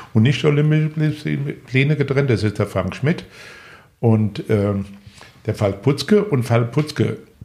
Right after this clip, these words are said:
der kriegt erst einmal alles, das sammeln wir das alles. Weil eins muss man sagen, wenn ich das alles, äh, in meine Privatmail kriege würde, was ich da so kriege würde, da würde ich untergehen. Das ist, da wird meine Freizeit oder beziehungsweise meine, mein Arbeitstag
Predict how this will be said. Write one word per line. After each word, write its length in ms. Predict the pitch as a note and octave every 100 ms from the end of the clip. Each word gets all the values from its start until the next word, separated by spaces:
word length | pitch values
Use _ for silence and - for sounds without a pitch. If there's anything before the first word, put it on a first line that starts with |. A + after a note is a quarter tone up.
| - _ -
der 100 | A#2+
kriegt 240 | C#3 B2
erst 220 | B2+ B2 -
einmal 180 | B2
alles, 180 | A#2 A2+
das 180 | - G#2+
sammeln 280 | G#2+ A2 G2+
wir 100 | G2
das 200 | G#2 -
alles. 340 | - A2 - - - - - - - - -
Weil 280 | G#2+ A2+ -
eins 280 | C3+ D3 D3
muss 160 | C3+
man 120 | C#3+
sagen, 440 | A#2+ A#2+ G#2 A2 A#2+
wenn 180 | A#2 C#3
ich 200 | C#3 A2+
das 200 | D#3 D3
alles, 360 | C#3+ C#3+ - - -
äh, 100 | D#2+ F3 - -
in 140 | A#2
meine 460 | A#2 A#2 A#2 A#2+ C3 - _ -
Privatmail 600 | A2 G#2+ D3+ D#3 B2+ G#2+
kriege 360 | - G#2 G#2 G#2+
würde, 260 | A2 A#2
was 160 | A2 G2+
ich 120 | A2
da 120 | A2+
so 160 | G#2 A2
kriege 300 | - C#3 B2
würde, 120 | G#2+
da 140 | G#2+
würde 120 | G2+ G#2
ich 100 | -
untergehen. 540 | B2+ A#2 G#2 G#2+ A2+
Das 180 | A2+ -
ist, 160 | G#2
da 100 | A#2+
wird 200 | A2+ A2+
meine 200 | A#2 A2
Freizeit 540 | G#2 A#2+ A2+ B2 B2+ A#2
oder 120 | G#2
beziehungsweise 480 | A2+ G2+ A#2 A#2 A2+
meine, 180 | G#2 G#2+
mein 200 | G#2 A2
Arbeitstag 720 | A#2 A2 G#2+ - A2 A2